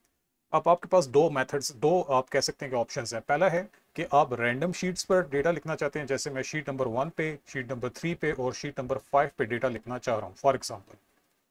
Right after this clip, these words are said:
सेकंड ऑप्शन आपके पास हो सकता है कि आपके पास जितनी भी शीट्स हैं हम सब पर डेटा लिखना चाहते हैं। तो मैं आपको दोनों के मेथड्स बता देता हूँ। सबसे पहले हम लोग कर लेते हैं रैंडम शीट वाला। मैं चाहता हूँ शीट वन पे, शीट थ्री पर और शीट फ़ाइव पर डेटा जो है वो लिखा जाए। तो हम कैसे करेंगे?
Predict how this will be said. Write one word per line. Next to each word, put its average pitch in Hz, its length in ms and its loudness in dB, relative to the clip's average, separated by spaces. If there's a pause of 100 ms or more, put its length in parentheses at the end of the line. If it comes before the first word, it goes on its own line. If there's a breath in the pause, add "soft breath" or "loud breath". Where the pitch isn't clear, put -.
(260)
सेकंड 156 280 0
ऑप्शन 180 260 4
आपके 165 160 -2
पास 160 180 -2
हो 156 60 -2
सकता 151 220 -2
है 156 40 -2
कि 151 80 0
आपके 143 200 2
पास 143 200 0
जितनी 180 280 -4
भी 190 80 0
शीट्स 135 320 -4
हैं 139 80 -2
हम 135 80 -6
सब - 300 2
पर 127 120 2
डेटा 117 220 0
लिखना 117 260 -4
चाहते 113 280 -6
हैं। - 40 -10
तो 131 80 -6
मैं 151 80 -2
आपको 156 200 -2
दोनों 139 260 0
के 165 80 -2
मेथड्स 139 360 0
बता 123 200 2
देता 175 180 -2
हूँ। 180 100 -6 (480 soft breath)
सबसे 165 240 -2
पहले 175 180 4
हम 175 100 0
लोग 175 100 0
कर 170 100 2
लेते 170 200 -4
हैं 123 80 -2
रैंडम 123 240 -2
शीट 170 240 -4
वाला। 151 220 -2 (380)
मैं 165 80 2
चाहता 170 220 2
हूँ 175 100 2
शीट 135 180 -2
वन 131 160 0
पे, 165 280 -4
शीट 139 360 -6
थ्री 143 200 -4
पर 165 220 0
और 131 220 -2
शीट - 320 -8
फ़ाइव 160 460 2
पर 131 120 4
डेटा 117 220 0
जो 127 120 -2
है 123 100 -2
वो 131 160 -2
लिखा 123 300 -6
जाए। 104 160 -10
तो 123 120 -4
हम 117 60 -6
कैसे 151 280 -2
करेंगे? 160 320 -6